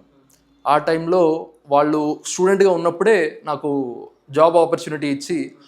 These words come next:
నన్ను ఒక మార్కెటింగ్ ఎగ్జిక్యూటివ్గా తీసుకున్నారు, ఒక ఇరవై వేలు జీతంతోటి. అట్లా స్టార్ట్ అయిన నా మొదటి జాబ్,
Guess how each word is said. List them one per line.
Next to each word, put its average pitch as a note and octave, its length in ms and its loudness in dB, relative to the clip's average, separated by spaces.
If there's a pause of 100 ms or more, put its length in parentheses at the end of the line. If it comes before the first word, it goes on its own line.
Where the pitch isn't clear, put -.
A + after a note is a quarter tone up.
(120)
నన్ను C#3 140 -8
ఒక C#3 100 -6
మార్కెటింగ్ C#3+ 640 -6
ఎగ్జిక్యూటివ్గా D3+ 640 -2
తీసుకున్నారు, C#3+ 560 -6
ఒక C#3 100 -8
ఇరవై C3 280 -4
వేలు C#3 200 -2
జీతంతోటి. A#2+ 560 -12 (300)
అట్లా D#3 220 0
స్టార్ట్ E3 360 2
అయిన D#3 160 0
నా D3+ 140 -2
మొదటి C3+ 340 -4
జాబ్, B2+ 360 -4